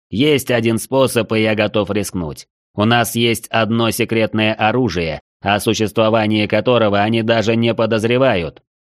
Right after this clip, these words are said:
«И что это за оружие?» скептически спросил Миргус. Тао, лидер и создатель проекта «Ад»,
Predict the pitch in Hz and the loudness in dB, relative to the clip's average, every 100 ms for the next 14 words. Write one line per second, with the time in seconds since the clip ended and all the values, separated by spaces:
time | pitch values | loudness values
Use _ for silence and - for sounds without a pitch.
0 | _ _ _ - 110 110 - - 160 151 | _ _ _ -2 0 0 -2 0 2 2
1 | 123 117 101 107 110 104 113 135 123 131 | 2 0 0 2 2 2 0 0 0 0
2 | 123 - _ _ - 104 - 107 104 95 | 0 -4 _ _ -4 -4 -2 -4 -4 -4
3 | 104 - 95 - 98 95 92 73 71 65 | -6 -4 -6 -2 -4 -2 -4 -6 -10 -12
4 | - _ _ _ _ _ _ _ _ _ | -16 _ _ _ _ _ _ _ _ _
5 | - 110 139 95 76 - 95 127 110 101 | -2 2 2 0 -2 -6 -2 0 0 -2
6 | - 104 104 95 104 95 95 101 95 87 | -4 -4 -4 -2 -2 -2 -4 -4 -4 -4
7 | - 85 110 117 - | -6 -6 -4 -4 -6